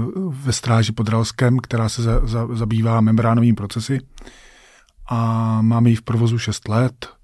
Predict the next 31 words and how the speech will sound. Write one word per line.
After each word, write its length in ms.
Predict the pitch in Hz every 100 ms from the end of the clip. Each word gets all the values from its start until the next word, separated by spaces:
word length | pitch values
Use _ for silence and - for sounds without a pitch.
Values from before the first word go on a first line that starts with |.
| _ _ _ -
Eh, 160 | 113
stála 480 | 104 - - 110 113
nás 220 | 117 117
několik 320 | 123 113 107 110
milionů 540 | 113 120 120 120 123
i 60 | 120
s 100 | 104
nějakou 400 | 113 107 117 104 - - _ 110 107
podporou 600 | 113 - 127 127 131 131 - - - - -
státní. 720 | - 120 120 - 131 135 135 - - - - _ -
A 640 | 123 120 120 120 120 123 - -
ty 100 | 131
použité 600 | 135 123 123 113 123 123
nemrznoucí 480 | 123 120 117 117 123
směsi, 920 | - 113 - 127 123 120 120 120 123
eh, 200 | 127 117
přetváříme 680 | 110 - 110 123 117 113 120
teda 280 | 110 120 117
v, 80 | - - - - - 117 110 107
v 100 | 104
čistý 560 | - 120 - 139 117 113 - - -
vodní 240 | 127 120 117
roztok 300 | 113 120 -
toho 140 | 120
glykolu, 360 | 110 110 117 110
který 220 | - 113
pak 120 | 107
použijeme 300 | - 107 107
znova 160 | 104 104
do 60 |
výroby. 300 | 104 101 107